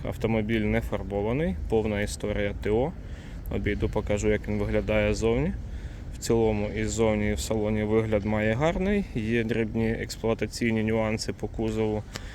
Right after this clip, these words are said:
а, їх вам теж покажу. В принципі, я думаю, їх буде не тяжко усунути, але... Покажу, як є. Ззаду маємо фаркоп, ззаду маємо партроніки. Автомобіль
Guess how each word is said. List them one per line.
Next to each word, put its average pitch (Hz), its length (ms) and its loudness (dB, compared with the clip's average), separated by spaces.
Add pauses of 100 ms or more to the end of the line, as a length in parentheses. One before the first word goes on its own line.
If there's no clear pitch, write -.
(320)
а, 98 240 -4
їх 104 320 -2
вам 107 180 -2
теж 101 280 -4
покажу. 107 440 -4
В - 300 -6
принципі, - 420 -4
я 120 100 0
думаю, 120 380 0
їх 113 200 -2
буде 110 280 -2 (220)
не 113 160 0
тяжко 117 500 2 (680)
усунути, 113 720 0 (140)
але... 117 400 2 (320)
Покажу, 107 480 -4 (160)
як 110 300 4
є. 92 180 -2 (440)
Ззаду 101 360 4
маємо 101 400 4
фаркоп, 127 500 0 (340)
ззаду 98 360 -4
маємо 101 440 0 (100)
партроніки. 185 760 0 (920)
Автомобіль 107 680 -2